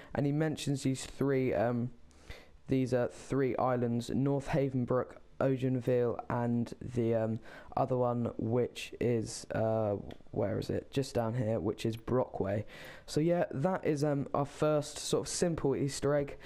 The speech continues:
and then we will be moving on to the rubber duck Easter egg. So I'll see you when I'm there.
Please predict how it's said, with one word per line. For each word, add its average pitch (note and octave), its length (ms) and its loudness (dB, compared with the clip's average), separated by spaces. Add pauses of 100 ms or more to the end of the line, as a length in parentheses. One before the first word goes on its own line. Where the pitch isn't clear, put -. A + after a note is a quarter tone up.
(240)
and D3+ 140 2
then E3+ 240 2
we D3+ 240 4
will C#3 160 2
be C3+ 160 2
moving C#3 560 2
on B2+ 380 0
to C#3 220 2
the B2 300 2
rubber A#2+ 380 2
duck A#2 500 -2
Easter A2+ 380 0
egg. G2+ 180 -2
So A#2+ 160 0
I'll A#2+ 160 2
see C3+ 240 0
you B2+ 300 0
when A2+ 180 2
I'm A2 280 0
there. G2+ 360 0